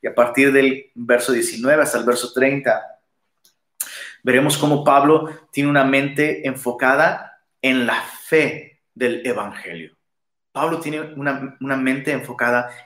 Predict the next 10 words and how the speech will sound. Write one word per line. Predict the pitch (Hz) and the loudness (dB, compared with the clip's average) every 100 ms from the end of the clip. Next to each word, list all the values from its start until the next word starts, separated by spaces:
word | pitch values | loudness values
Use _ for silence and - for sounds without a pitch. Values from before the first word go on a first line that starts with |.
| _ | _
en | 110 | -6
la | 107 107 | -4 -6
fe | - 135 160 165 - - _ | 0 2 2 -2 -10 -20 _
del | 123 110 123 | -2 0 2
Evangelio, | 110 107 156 156 123 | 0 0 0 2 4
lo | 143 139 143 | 4 2 4
cual | 160 165 160 - - _ | 4 4 0 -8 -16 _
transforma, | 147 143 - - - - 160 196 - 117 120 | -4 -2 0 0 0 0 6 6 4 -2 -4
escucha | - 160 156 127 | -4 -4 2 2
esto, | 123 - - | 2 -4 -10